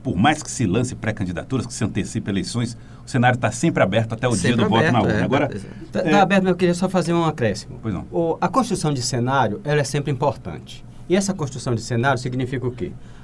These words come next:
Speaker 3: A construção de uma imagem, a, a, o relacionamento com lideranças. O próprio Wellington Dias, em dois mil e dois, ele constrói um cenário pra uma candidatura majoritária,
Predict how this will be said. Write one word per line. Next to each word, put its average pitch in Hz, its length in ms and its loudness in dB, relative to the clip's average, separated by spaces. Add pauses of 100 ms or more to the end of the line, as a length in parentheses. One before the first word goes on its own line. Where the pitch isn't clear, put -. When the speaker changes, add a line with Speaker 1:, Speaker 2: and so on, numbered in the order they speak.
Speaker 3:
A 139 60 -2
construção 143 500 0
de 110 100 0
uma 127 120 4
imagem, 127 640 4 (320)
a, 135 540 4
a, 147 60 2
o 123 100 0
relacionamento 117 680 2
com 123 120 0
lideranças. 120 680 0 (300)
O 156 100 2
próprio 190 360 2
Wellington 127 400 4
Dias, 123 320 2
em 117 60 2
dois 110 140 2
mil 107 120 0
e - 20 -4
dois, 110 480 0
ele 165 160 2
constrói 170 500 2
um 151 60 2
cenário 131 500 2
pra 135 200 0
uma 143 120 2
candidatura 135 720 -2
majoritária, 123 840 0